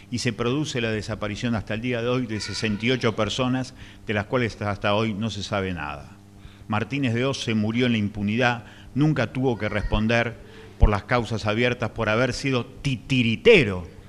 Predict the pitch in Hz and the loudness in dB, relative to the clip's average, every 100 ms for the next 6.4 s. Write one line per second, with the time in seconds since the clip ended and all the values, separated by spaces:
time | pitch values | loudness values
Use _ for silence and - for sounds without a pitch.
0 | - 90 107 107 101 98 95 87 95 - | -16 -6 -2 0 -2 -4 -4 -4 -8 -10
1 | 90 82 76 - - - 110 - - 139 | -10 -10 -14 -18 -20 -8 -6 -4 -2 2
2 | 135 127 147 139 113 117 185 139 123 110 | 4 2 2 2 4 6 6 4 2 0
3 | - 110 - 110 135 127 117 107 107 98 | 0 0 4 4 6 4 4 0 -4 -4
4 | 98 139 127 117 104 117 127 123 120 117 | -4 -2 -2 -2 -2 0 0 0 -4 -4
5 | 101 101 101 92 98 95 87 165 180 185 | -4 -2 -4 -4 -4 -4 -4 -2 0 0
6 | 156 170 151 139 | 0 2 2 2